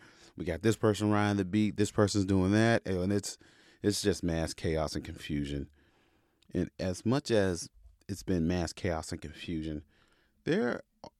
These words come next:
and like, and despite the fact that a lot of this has been a blur, man, there, I can't even tell you all the craziness that this police department has gotten me into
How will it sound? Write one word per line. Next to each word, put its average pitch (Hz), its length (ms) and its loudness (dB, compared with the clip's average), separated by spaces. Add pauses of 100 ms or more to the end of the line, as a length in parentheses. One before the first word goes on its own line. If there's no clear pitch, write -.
(160)
and 113 280 2
like, 110 240 -2
and 131 120 2
despite 175 380 -4
the - 80 -4
fact 143 260 -2
that 117 120 2
a 117 40 2
lot 170 200 -2
of 151 80 -6
this 127 160 -2
has 110 80 -4
been 110 180 4
a 82 40 0
blur, 98 420 0 (760)
man, 156 460 0
there, 190 380 -2 (580)
I 185 120 -2
can't 160 240 6
even 113 200 4
tell 107 280 0
you 80 200 0
all 64 360 -2 (880)
the 98 120 0
craziness 98 1040 0 (1120)
that 101 180 -2
this 127 160 0
police 117 280 0
department 87 560 -2 (360)
has 76 140 -6
gotten 87 420 -2
me 82 160 -2
into 80 580 -4